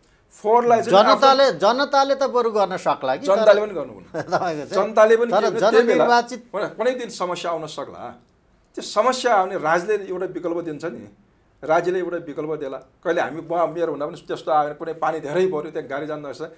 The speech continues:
Speaker 1: दुई चार दिन फोहोर नफालिदियो है भनेका छौँ। केही भएका फोहोरलाई चाहिँ नफालिदियो भने धेरै फालिदिन्छ त्यहाँ। अब फोहोरले फोहोर उठाउन आउँदैन भनेपछि झन् मेन चोकमा फालिदिने प्रविधि पनि छ। त्यो हामीसँग के सिसी क्यामेरा देखेका भने कसले फाले पनि हामीलाई थाहा छ।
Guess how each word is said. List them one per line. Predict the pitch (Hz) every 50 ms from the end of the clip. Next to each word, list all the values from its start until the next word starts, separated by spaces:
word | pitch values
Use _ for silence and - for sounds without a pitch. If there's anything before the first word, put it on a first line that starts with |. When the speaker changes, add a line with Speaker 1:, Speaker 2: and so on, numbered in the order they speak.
| _ _ _ _ _
Speaker 1:
दुई | 147 151
चार | 151 156 156 156
दिन | 156 156
फोहोर | - - - 147 147
नफालिदियो | - 147 135 - 139 135 139 151 147 131
है | 147 151
भनेका | 135 117 117 123 139 127
छौँ। | 127 - 135 _ _ _ _ _ _ _ _ _ _ _ _ _
केही | 190 196 196
भएका | 170 147 151 147 180 -
फोहोरलाई | - - 170 170 165 165 170 151
चाहिँ | 170 165 147 135
नफालिदियो | 156 175 143 165 196 190 202 208
भने | 180 156 151 127
धेरै | - 135 147 180
फालिदिन्छ | 180 - 170 160 156 156 151 147
त्यहाँ। | 147 151 135 127 127 - _ _ _ _ _ _ _ _ _ -
अब | 135 -
फोहोरले | - 151 165 165 175 185
फोहोर | 185 180 165 170
उठाउन | 170 165 156 165 180 185 185
आउँदैन | 185 185 196 202 202 208 208 180
भनेपछि | 160 156 160 160 151 143 185 - - - _ _ _ _ _ _ -
झन् | - 165 175 226 - - - _ _ -
मेन | 156 185 190 175 -
चोकमा | - 180 160 170 180
फालिदिने | 160 - 180 175 170 175 170
प्रविधि | 170 165 165 147 156 151 160
पनि | 165 165 160
छ। | - 143 131 - - _ _ _ _ _ _ _ _
त्यो | - 254 175
हामीसँग | 151 170 175 - 208 202
के | 240 220 185
सिसी | - - 190 170 190
क्यामेरा | - 196 190 196 175 170 165
देखेका | 170 160 180 190 202 202 185
भने | 175 - -
कसले | 226 269 320 247
फाले | - - 196 202 208 220
पनि | 269 339
हामीलाई | 202 143 143 151 147
थाहा | 135 104 87
छ। | 87 107 165 156 -